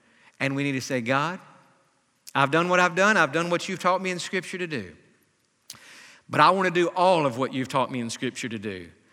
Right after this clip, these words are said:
I'm coming back with David, and I'm sitting before you for a day or two, or an hour or two, or however much time you can. And God, I'm gonna just wait.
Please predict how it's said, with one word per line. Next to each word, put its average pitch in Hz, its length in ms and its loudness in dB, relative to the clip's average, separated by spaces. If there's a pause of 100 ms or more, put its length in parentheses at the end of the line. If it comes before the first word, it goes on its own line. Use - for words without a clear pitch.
(320)
I'm 185 240 6
coming 196 360 0
back 185 240 2
with 180 160 -6
David, 135 420 0
and 127 100 0
I'm 120 160 0
sitting 185 380 0
before 185 320 -2
you 131 380 -4
for 143 200 -8
a 143 40 -4
day 139 240 -2
or 123 60 -4
two, 127 380 -8
or 127 60 -2
an 123 60 -4
hour 139 300 0
or 120 100 -2
two, 135 200 -8
or 123 40 -4
however 143 220 -2
much 147 160 -6
time 147 200 -2
you 135 80 -6
can. 113 400 -10 (1000)
And 127 160 -4
God, 160 200 6
I'm 196 220 6
gonna 202 160 0
just 185 280 -6
wait. 135 500 -6